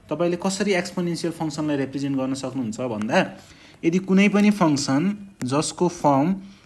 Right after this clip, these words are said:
f(x= a x)मा देख्नुभयो है, f(x= a x)को फर्ममा देख्नुभयो भनेपछि तपाईँहरूले त्यसलाई भन्नु पऱ्यो एक्सपोनेन्सियल फङ्सन।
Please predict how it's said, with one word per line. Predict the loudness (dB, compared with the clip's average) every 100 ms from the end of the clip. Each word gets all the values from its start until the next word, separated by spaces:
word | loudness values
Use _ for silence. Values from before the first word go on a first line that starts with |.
| -20 -2
f(x= | 2 4 2 2 -2 -6
a | -4 0 0 0 0 -2 -4 -20 _ 4 6 4
x)मा | 2 0 2
देख्नुभयो | 0 0 0 0 0 2 2 0 -6 -20 -18
है, | -6 -4 -4 -6 -18 _
f(x= | -8 -6 0 -2 -2
a | -6 -4 -2 -2 -2 -2 -4 -18 _ 0 0
x)को | -2 -6
फर्ममा | -4 -4 -2 -2 -2
देख्नुभयो | -2 -4 -2 -2 0 0 0
भनेपछि | 0 -4 -6 -8
तपाईँहरूले | -6 -4 -4 -4 -6
त्यसलाई | -8 -6 -6
भन्नु | -4 -6
पऱ्यो | -4 -4 -4
एक्सपोनेन्सियल | -6 -6 -4 -2 -4 -4 -6
फङ्सन। | -6 -10 -6 -6